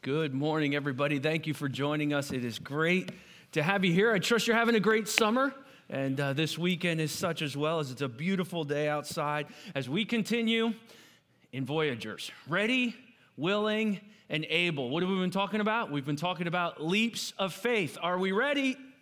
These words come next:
willing, able? And, uh, we've been talking about this rule of three, right? Good, fast, or cheap.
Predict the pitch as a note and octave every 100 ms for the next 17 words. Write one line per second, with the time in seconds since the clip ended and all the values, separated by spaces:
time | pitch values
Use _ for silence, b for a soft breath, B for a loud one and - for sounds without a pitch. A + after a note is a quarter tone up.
0 | b b b b D#3 C#4 C#4 B3 A#3+ G#3+
1 | - - _ _ b b b _ _ _
2 | _ - D#3+ F3 A#3+ A#3+ - _ _ _
3 | _ b b b - F3+ F3 F#3 D#3 -
4 | G3 G3+ A3 C4+ A3 G#3 F3 D3 D#3+ F#3
5 | F3 C#3+ - F3+ D#3 A#2+ A#2+ C#3+ E3 E3+
6 | D#3 D#3 D#3 D3+ - _ b b b D3
7 | D3 D#3+ D#3 C3+ - E3 E3+ E3+ -